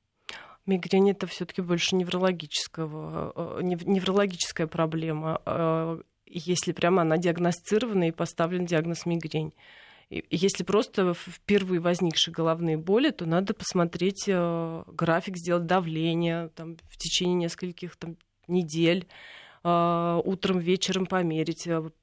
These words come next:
мерить давление, когда у ребенка начинает болеть голова, потому что основная проблема вот в четырнадцать лет —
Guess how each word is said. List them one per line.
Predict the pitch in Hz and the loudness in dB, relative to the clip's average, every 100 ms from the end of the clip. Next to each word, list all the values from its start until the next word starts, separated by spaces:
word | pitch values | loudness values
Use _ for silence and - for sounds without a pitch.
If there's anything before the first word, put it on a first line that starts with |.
| - | 2
мерить | 175 190 196 180 | 6 6 4 2
давление, | 180 170 185 208 202 190 | 0 2 2 4 4 2
когда | 185 170 170 185 196 | 0 -2 2 4 4
у | 190 165 | 4 2
ребенка | 185 175 185 196 | 2 2 2 2
начинает | 185 180 - 180 180 | 2 2 2 2 2
болеть | 180 175 - | 2 0 -2
голова, | 180 190 175 156 143 | 0 0 2 0 -2
потому | - 139 151 | -6 -6 -6
что | - 170 160 120 | -4 -2 0 0
основная | 165 180 170 175 190 | 0 0 0 2 2
проблема | 170 170 165 202 262 202 170 | 2 -2 -2 0 2 2 0
вот | 160 160 | -2 -6
в | 151 - | -8 -6
четырнадцать | - 170 165 - | -6 -4 -8 -6
лет — | 185 196 | -6 -6